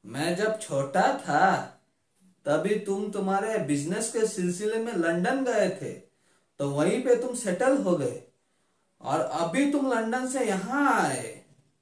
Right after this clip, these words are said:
तीस साल बाद। अरे वाह, बड़ी अच्छी बात है, लेकिन लगता नहीं है तुम्हें देखकर कि तुम लंदन से आए हो।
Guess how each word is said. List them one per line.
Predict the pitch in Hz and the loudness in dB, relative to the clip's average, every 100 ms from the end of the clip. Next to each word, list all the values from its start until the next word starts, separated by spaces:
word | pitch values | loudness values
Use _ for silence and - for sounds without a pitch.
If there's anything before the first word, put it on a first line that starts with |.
| _ | _
तीस | 269 302 - - | 6 6 6 2
साल | 185 196 | 4 4
बाद। | - 170 208 151 - - _ _ _ _ _ _ - | 2 2 4 2 -4 -20 _ _ _ _ _ _ -2
अरे | 147 208 | 4 6
वाह, | 190 156 - - - 113 | 8 8 6 2 -12 -6
बड़ी | 135 185 | 2 6
अच्छी | 175 - - 214 | 6 2 -2 0
बात | 233 240 254 - | 4 4 4 0
है, | 262 427 - _ _ _ _ _ _ _ _ - | -2 -2 -8 _ _ _ _ _ _ _ _ 0
लेकिन | 202 277 349 | 2 4 4
लगता | 196 196 - - 302 - | 4 2 0 -2 0 4
नहीं | 466 480 | 4 4
है | - | 4
तुम्हें | 320 220 | 2 4
देखकर | 170 170 - 180 175 | 4 4 2 -2 -2
कि | 180 | 0
तुम | 175 131 | 0 2
लंदन | 139 156 160 180 175 | 2 4 6 6 6
से | - | 4
आए | 170 147 147 156 | 4 6 4 2
हो। | 147 | 0